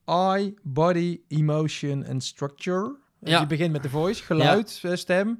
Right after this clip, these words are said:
Speaker 2: Ja, dus dat is je stemgeluid. Wat ik zei van, eh, met zingen gaat het, zeg maar, al, eh, vloeiend.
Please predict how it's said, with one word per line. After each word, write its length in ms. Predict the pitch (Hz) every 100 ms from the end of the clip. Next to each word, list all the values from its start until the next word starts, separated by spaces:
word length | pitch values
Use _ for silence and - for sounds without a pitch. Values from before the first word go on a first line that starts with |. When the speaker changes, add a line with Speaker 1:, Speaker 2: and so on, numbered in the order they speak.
| -
Speaker 2:
Ja, 240 | 151 185 165
dus 160 | 135
dat 140 | 156 151
is 120 | -
je 80 | 127
stemgeluid. 640 | - 147 147 - 113 113
Wat 120 | 117
ik 100 | 123
zei 280 | - 131 131
van, 400 | - 117 113 101
eh, 220 | - 113
met 220 | 113 110
zingen 360 | - 135 139 117
gaat 220 | - 110
het, 120 | 107 101
zeg 240 | 110 -
maar, 340 | 107 101 98
al, 360 | - 101 101 101
eh, 360 | 98 95 98 101 98 - -
vloeiend. 600 | - - 117 127 135 139